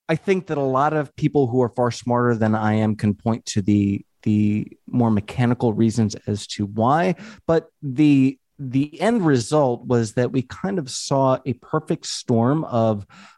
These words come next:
um, communities who were pretty adept at spreading mis- and disinformation. Uh, when I say that, I mean, like,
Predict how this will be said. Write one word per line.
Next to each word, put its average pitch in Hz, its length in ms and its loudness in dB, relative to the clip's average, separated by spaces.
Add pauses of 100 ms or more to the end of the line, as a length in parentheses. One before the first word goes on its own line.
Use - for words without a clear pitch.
(200)
um, 107 460 0 (320)
communities 180 800 0
who 135 580 0
were 127 380 0
pretty 165 300 -4
adept 127 440 -4
at 120 240 -4
spreading 123 600 0
mis- 120 200 0
and 123 180 -2
disinformation. 123 1080 -6 (100)
Uh, 110 200 -4
when 113 140 -2
I 110 60 0
say 120 180 -4
that, 123 220 2
I 123 60 2
mean, 120 240 2
like, 104 160 -4